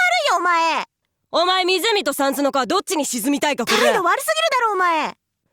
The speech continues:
Speaker 2: 湖の方が魚が釣れますよ。
Speaker 1: 魚が釣れますよ、じゃない。
Speaker 2: どこが悪い？
Speaker 1: ちゃんとね、笑顔で優しく接してあげないとダメ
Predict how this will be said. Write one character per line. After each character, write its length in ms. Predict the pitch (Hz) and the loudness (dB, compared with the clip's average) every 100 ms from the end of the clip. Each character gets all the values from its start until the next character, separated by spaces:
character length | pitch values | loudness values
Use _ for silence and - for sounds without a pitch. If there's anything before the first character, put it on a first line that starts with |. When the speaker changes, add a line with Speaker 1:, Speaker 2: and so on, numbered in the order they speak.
| _ 277 | _ -2
Speaker 2:
湖 560 | 349 320 403 403 330 | 0 0 0 0 0
の 80 | 262 | 0
方 180 | 247 226 | 0 0
が 120 | 185 | -2
魚 360 | 247 294 294 285 | -2 0 0 0
が 120 | 277 | 0
釣 100 | 277 | 0
れ 80 | 269 | 0
ま 140 | 269 | -2
す 100 | 202 | -4
よ。 120 | 165 | -4
Speaker 1:
魚 100 | 147 | -4
が 100 | - | -4
釣 580 | - 554 571 539 - 508 | -2 0 2 0 -2 -2
れ 60 | 508 | 0
ま 160 | 508 | 0
す 60 | 440 | -2
よ、 100 | 311 | -2
じ 80 | 254 | -2
ゃ 60 | |
な 260 | 233 302 240 | 0 0 -2
い。 80 | - _ _ - | -8 _ _ -8
Speaker 2:
ど 220 | 185 214 | -2 0
こ 160 | 381 381 | 0 0
が 120 | 247 | 0
悪 340 | 180 170 131 85 | -2 -4 -8 -6
い？ 40 | |
Speaker 1:
ち 40 | 285 | -4
ゃ 100 | 254 | -4
ん 60 | |
と 120 | 214 214 | -4 -4
ね、 160 | 269 466 640 _ | -2 -2 -4 _
笑 120 | 349 302 | -4 -2
顔 140 | 262 | -4
で 80 | 240 | -4
優 80 | 247 | -4
し 240 | 339 311 | -4 -4
く 80 | 370 | -6
接 180 | - 370 | -4 -4
し 120 | - | -2
て 80 | 427 | -2
あ 80 | 427 | 0
げ 120 | 466 | 0
な 120 | 453 | 0
い 60 | 370 | -2
と 120 | 269 | -4
ダ 180 | 262 | -2
メ 40 | 302 | 0